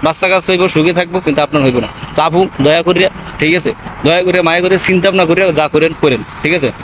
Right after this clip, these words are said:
জ্ঞান দেওয়ার মতো ক্ষমতা আমার নাই, জ্ঞান আল্লাহ দিলে আপনার অনেক আছে। আমি just আমার মতামতটা প্রকাশ করলাম। ভালো থাকেন, সুস্থ থাকেন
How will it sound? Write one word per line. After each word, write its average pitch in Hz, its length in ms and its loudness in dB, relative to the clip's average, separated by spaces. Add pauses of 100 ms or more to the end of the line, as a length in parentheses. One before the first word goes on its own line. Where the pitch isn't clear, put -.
(140)
জ্ঞান 170 260 2
দেওয়ার 185 200 2
মতো 190 140 0
ক্ষমতা 180 420 2
আমার 180 180 0
নাই, 180 180 2
জ্ঞান 160 220 0
আল্লাহ 175 200 2
দিলে 175 160 2
আপনার 156 220 0
অনেক 175 240 2
আছে। 196 220 2 (260)
আমি 160 200 2
just 170 220 0
আমার 151 180 2 (640)
মতামতটা 170 420 0
প্রকাশ 165 280 -2
করলাম। 175 240 2
ভালো 147 180 2
থাকেন, 175 240 0
সুস্থ 165 260 0
থাকেন 170 280 0